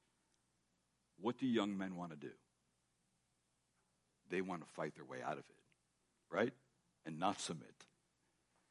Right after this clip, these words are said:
Peter is saying to them, "No, learn how to submit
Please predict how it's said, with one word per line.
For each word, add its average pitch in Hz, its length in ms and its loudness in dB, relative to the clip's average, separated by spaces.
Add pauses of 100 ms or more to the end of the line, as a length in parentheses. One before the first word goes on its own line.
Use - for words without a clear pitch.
(1300)
Peter 110 300 8
is 85 80 2
saying 95 220 0
to 95 100 -8
them, 87 280 -2
"No, 95 380 0 (240)
learn 104 380 2
how 90 200 -10
to - 180 -16
submit 92 560 -6